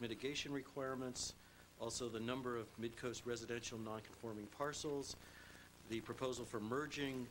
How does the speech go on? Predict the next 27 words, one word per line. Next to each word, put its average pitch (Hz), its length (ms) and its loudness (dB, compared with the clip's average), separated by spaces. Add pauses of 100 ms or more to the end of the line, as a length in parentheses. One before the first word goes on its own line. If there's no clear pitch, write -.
(140)
Midcoast 123 540 2
residential 113 500 2
substandard 107 600 0
lots, 131 440 4 (500)
and, 120 360 4 (480)
uh, 104 260 4 (240)
limits 127 440 2
on 113 160 2
impervious 110 460 0
surface 120 340 0
controls 110 400 -4
and 107 80 -4
winter 104 280 -2
grading. 117 320 2 (1080)
Before 196 420 4
opening 160 520 4 (200)
the 120 80 4
meeting 131 480 4
for, 113 460 2 (380)
uh, 113 60 0 (300)
public 123 240 0
testimony, 135 640 2 (340)
I'd 127 120 4
like 143 220 4
to 127 240 2 (220)
very 139 220 6
briefly 123 760 2